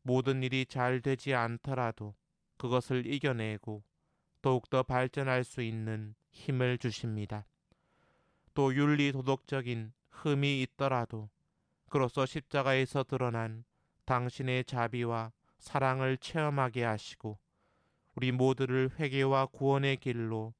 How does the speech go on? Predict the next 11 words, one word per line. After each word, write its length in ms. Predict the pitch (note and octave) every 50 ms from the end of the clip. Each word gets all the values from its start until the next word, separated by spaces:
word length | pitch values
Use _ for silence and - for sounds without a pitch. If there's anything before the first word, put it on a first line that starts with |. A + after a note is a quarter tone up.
| _ _ _ _ _ _ _
인도하십니다. 1040 | - C3 B2+ B2+ B2+ B2+ C3 B2+ A#2+ A#2+ A2+ - - A2+ G#2+ G#2+ G#2+ - G#2+ G2+ - _ _ _ _ _ _ _ _ _ _ _ _ _ _ _ _ _ _ _ _ _ _ _ _ _
또한 300 | - D3 C#3 C#3 C3+ C#3
내가 240 | C3 C3+ C#3 D3 C#3+
가진 340 | C3+ C#3+ C#3+ C#3 D3 C#3+ C#3
지혜와 680 | - - - D3 C#3+ C#3 C#3 C#3 C3 B2 A#2 A2+ A2+ - _ - -
지식이 480 | - C#3+ C3+ - - C#3+ B2+ C3+ C#3
부족하더라도 1080 | - - C#3+ C#3 C#3 D3 C#3+ - - C#3 C3 A#2+ B2+ A#2 A#2 A2+ A2 - A2+ G#2 G#2 - _ _ _ _ _ _ _ _ _ _ _
하느님의 540 | - C#3 C3 B2+ B2 B2+ B2+ C3 C3 C3 C3
은총과 840 | C#3 C#3 C#3 - - C#3+ B2+ B2 A#2+ A2+ A#2+ A#2 A2+ A2+ A2+ A2+ A#2 -
지혜를 520 | - - C#3 C3 C3 C3 B2 B2+ C3 C3 C3
넣어주심으로써 1120 | C3+ C3+ C3+ C3 A#2+ B2 A#2 - - C3 A#2 A#2+ A2+ A2 A2 G#2+ - - - A2 G#2+